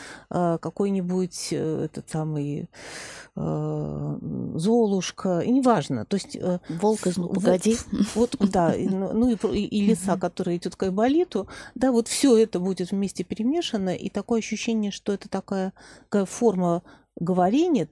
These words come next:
Speaker 1: то есть своя мифология. Мифология, которая тебе вменена в виде определенного визуального ряда, который вот так вот выстроен, как, как, как в поликлинике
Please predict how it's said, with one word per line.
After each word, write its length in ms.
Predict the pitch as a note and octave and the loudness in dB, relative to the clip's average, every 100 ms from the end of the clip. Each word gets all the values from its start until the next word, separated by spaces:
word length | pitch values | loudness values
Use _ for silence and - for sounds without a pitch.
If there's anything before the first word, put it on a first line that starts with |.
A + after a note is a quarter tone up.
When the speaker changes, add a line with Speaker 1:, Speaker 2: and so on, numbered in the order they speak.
| _ | _
Speaker 1:
то 80 | G3 | -4
есть 140 | E3+ | -2
своя 280 | G#3 A#3 A#3+ | 0 2 2
мифология. 840 | E3 D3 - D#3+ D3+ - B2 - - _ - - - _ - | 0 -2 -2 0 0 -2 -6 -6 -8 _ -20 -20 -20 _ -2
Мифология, 760 | F#3 G3 G3+ G#3+ D4 B3 A3 | 0 0 0 2 2 2 0
которая 460 | - F#3+ - A3 G3 | 0 -2 0 0 0
тебе 500 | - F#3+ G#3 G#3 G3 - _ | -4 -2 0 0 -2 -10 _
вменена 760 | G3 F3+ G3+ G#3+ A3 A3 F#3 E3+ E3+ | -2 2 2 2 2 2 0 -2 -4
в 400 | - - F3+ F3+ | -10 -6 -2 0
виде 300 | E3+ G#3 F#3 | 0 -2 -2
определенного 520 | F3+ F#3+ G#3 G3+ F#3 | -4 -4 -2 -2 -2
визуального 540 | F3+ F#3+ G3+ G3+ G3 G#3 | -2 -2 -2 -2 0 0
ряда, 400 | C#4 F4 B3 F#3 - - - | 0 0 0 -4 -8 -20 -8
который 260 | G#3 C4+ A#3+ | -2 2 4
вот 140 | A3 | 4
так 200 | A#3 A3+ | 2 -2
вот 140 | G#3 G3 | -4 -2
выстроен, 480 | G3 - D3+ C#3+ | -2 -2 -2 -2
как, 360 | - F3 F3 - | -2 -4 -4 -6
как, 180 | - F3+ _ | -6 -6 _
как 240 | - G3 - | -6 -6 -6
в 80 | |
поликлинике 680 | - E3 - F#3 D3+ D#3 - | -4 -2 0 0 0 -2 -8